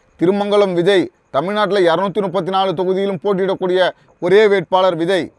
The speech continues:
"எல்லாரும் என்னை ஓட்டு போட்டு தேர்ந்தெடுத்துருங்க, நான் போய் பனையூர்ல படுத்து தூங்குறேன்" அப்படிங்கிறார். மக்களுக்காக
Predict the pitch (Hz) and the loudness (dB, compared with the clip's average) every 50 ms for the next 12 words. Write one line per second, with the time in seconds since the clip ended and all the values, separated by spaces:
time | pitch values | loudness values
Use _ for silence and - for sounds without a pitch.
0 | _ _ 139 156 185 214 240 233 233 233 220 202 190 180 190 220 196 185 180 175 | _ _ -4 2 4 6 6 6 6 4 4 0 0 0 0 0 0 0 -2 -2
1 | 196 185 156 - 185 190 190 185 180 160 147 165 156 156 156 156 147 127 - _ | -2 -2 -2 -2 -2 -2 0 -2 -2 -4 -4 -6 -4 -2 -2 -2 -4 -4 -8 _
2 | _ _ 127 151 180 196 196 190 214 175 170 175 180 190 196 190 170 165 139 160 | _ _ 0 2 2 2 2 0 -2 -2 -2 -2 -2 -2 -2 -2 -2 -2 -2 -4
3 | 165 160 139 - 175 180 180 170 160 156 151 139 127 123 117 107 98 95 82 _ | -4 -6 -6 -6 -6 -6 -4 -2 -2 -2 -2 -4 -6 -8 -10 -10 -12 -14 -14 _
4 | _ _ _ _ _ _ _ _ _ _ - 104 120 127 - _ _ - 226 220 | _ _ _ _ _ _ _ _ _ _ -10 -8 -8 -8 -8 _ _ -4 -4 -2
5 | 214 - - 190 190 190 196 | -2 0 0 0 0 0 0